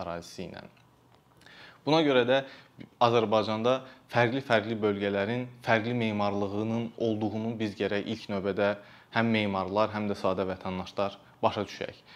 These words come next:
Haradasa nəsə layihələndirəndə ilk növbədə oranın kontekstini, oranın memarlığını başa düşək. Oranın memarlığının nəyə görə belə formalaşdığını başa düşək. Orada insanlar niyə belə yaşayıb, niyə belə, e, tikili, niyə be-,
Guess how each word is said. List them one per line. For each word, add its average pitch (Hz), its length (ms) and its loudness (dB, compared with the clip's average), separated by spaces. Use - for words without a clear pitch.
Haradasa 110 480 2
nəsə 110 320 -2
layihələndirəndə 98 960 0
ilk 120 280 -4
növbədə 98 500 -2
oranın 104 400 0
kontekstini, 101 640 -8
oranın 98 440 -2
memarlığını 98 560 -2
başa 110 260 -2
düşək. - 320 -10
Oranın 123 320 6
memarlığının 113 560 2
nəyə 104 220 4
görə 127 240 4
belə 104 220 4
formalaşdığını 98 840 -2
başa 101 280 0
düşək. - 380 -10
Orada 107 260 -4
insanlar 107 400 -4
niyə 123 240 -2
belə 110 220 2
yaşayıb, - 340 -4
niyə 117 200 0
belə, 139 240 0
e, 104 400 0
tikili, 117 460 0
niyə 123 240 2
be-, 120 220 2